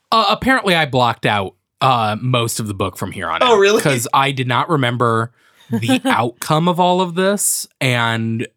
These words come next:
Speaker 1: everything from this point on, I don't remember at all.
Speaker 3: I also did not remember this. It is such a big book, and I read it so long ago
Speaker 2: <laughs>
Speaker 3: that my memory of it was just vague, like, "Oh, yeah, he has to travel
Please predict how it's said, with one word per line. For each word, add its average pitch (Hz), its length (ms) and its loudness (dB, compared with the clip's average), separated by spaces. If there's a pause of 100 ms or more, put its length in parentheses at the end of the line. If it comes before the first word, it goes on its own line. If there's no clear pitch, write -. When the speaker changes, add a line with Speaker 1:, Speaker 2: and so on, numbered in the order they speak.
(120)
Speaker 1:
everything 135 640 0
from 113 520 -2 (260)
this 120 360 -4
point 156 400 -4
on, 120 380 -4 (440)
I 127 120 0
don't 117 200 -4
remember 87 420 -14
at 71 100 -16
all. - 300 -20 (360)
Speaker 3:
I 233 260 -2
also 226 380 -6
did 208 280 -6
not 196 180 -8
remember 190 420 -4
this. 165 460 -10 (260)
It 294 140 2
is 320 100 0
such - 300 -4
a 285 60 -4
big 220 260 -4
book, 185 260 -4
and 202 100 -2
I 185 60 0
read 180 200 -2
it - 120 -8
so 185 220 0
long 190 340 4
ago 247 140 4
Speaker 2:
<laughs> 226 140 4
Speaker 3:
that - 300 2 (340)
my 240 280 2
memory 220 460 0
of 202 160 -2
it 202 140 -4
was 190 180 -8
just - 280 -10
vague, 185 380 -4
like, 190 220 -6
"Oh, 294 80 -4
yeah, 381 180 0
he 277 140 -4
has 277 160 -4
to 254 100 -10
travel 220 600 -6